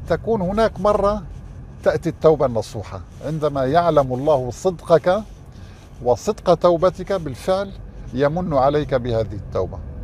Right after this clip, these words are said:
وكما قلت لكم، أنا هذا يحدث معي كثيرًا في كل أنواع المعاصي،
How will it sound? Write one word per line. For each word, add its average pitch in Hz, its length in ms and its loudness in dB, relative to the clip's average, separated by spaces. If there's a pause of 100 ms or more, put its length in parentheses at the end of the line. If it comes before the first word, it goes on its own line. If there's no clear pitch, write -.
وكما 165 260 -2
قلت 165 220 -2
لكم، 175 220 -2
أنا 165 240 2
هذا 175 140 2
يحدث 156 380 0
معي 185 180 0
كثيرًا 151 540 -2 (760)
في - 140 -8 (120)
كل 247 200 4
أنواع 190 320 6
المعاصي، 135 540 0